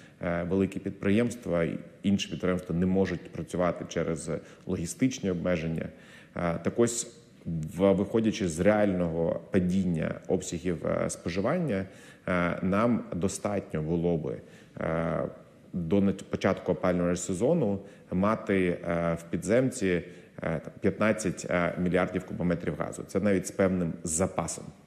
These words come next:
При цьому ми мали б імпортувати би газ, скоріш за все, в четвертому кварталі і в першому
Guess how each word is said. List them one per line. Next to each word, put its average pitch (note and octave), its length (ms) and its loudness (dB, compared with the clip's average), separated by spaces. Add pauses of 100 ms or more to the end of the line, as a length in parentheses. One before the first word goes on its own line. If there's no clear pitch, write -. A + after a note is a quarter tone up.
(1600)
При G#2 140 4
цьому D#3 260 6
ми G#2+ 160 8
мали G#2+ 320 6
б F#2 120 2
імпортувати F#2 680 0
би F#2 420 2
газ, F2+ 380 0
скоріш F#2+ 360 0
за D#2 140 -4
все, B2 380 -2 (300)
в - 40 -20
четвертому A2+ 600 0
кварталі F2 680 0
і - 60 0
в - 40 -6
першому - 500 -4